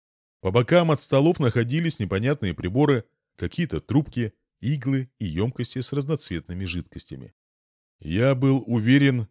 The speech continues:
что эти столы накрыты в нашу честь. Остальных членов экипажа станции здесь не было, только мы шестеро.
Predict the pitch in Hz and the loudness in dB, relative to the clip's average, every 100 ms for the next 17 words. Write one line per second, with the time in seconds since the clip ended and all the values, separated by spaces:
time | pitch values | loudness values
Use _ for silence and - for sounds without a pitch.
0 | _ - - 101 110 98 107 107 104 101 | _ -10 -6 -4 -4 -4 -2 -2 -2 -2
1 | 107 107 98 98 104 85 78 - 71 - | 0 0 0 0 -2 -2 -8 -12 -14 -14
2 | _ _ _ _ _ _ _ _ _ 85 | _ _ _ _ _ _ _ _ _ -4
3 | 95 - 127 156 165 - 131 151 131 123 | -4 0 2 4 2 0 2 2 2 2
4 | 127 - 147 127 123 - 139 139 - 127 | 0 4 2 4 0 0 0 0 -2 -2
5 | 120 110 120 120 131 147 151 90 73 62 | -2 -2 0 0 2 2 2 0 -4 -10
6 | _ _ 110 127 123 139 127 98 101 92 | _ _ 0 0 2 0 2 0 -2 -4
7 | 76 - 65 53 - | -6 -10 -12 -12 -18